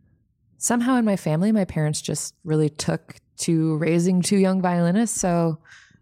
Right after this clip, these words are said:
I think we were into it, but, you know, you don't get to be a great violinist without a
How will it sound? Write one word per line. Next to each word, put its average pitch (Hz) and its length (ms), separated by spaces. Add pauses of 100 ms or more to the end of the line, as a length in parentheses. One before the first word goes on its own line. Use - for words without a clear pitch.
(520)
I 240 60
think 302 140
we 294 80
were 214 120
into 165 320
it, 196 180
but, 160 300 (800)
you 165 100
know, 165 80
you 165 260
don't 165 260 (180)
get 147 160
to 160 60
be 156 120
a 147 40
great 147 220
violinist 139 480
without 135 360 (240)
a 180 60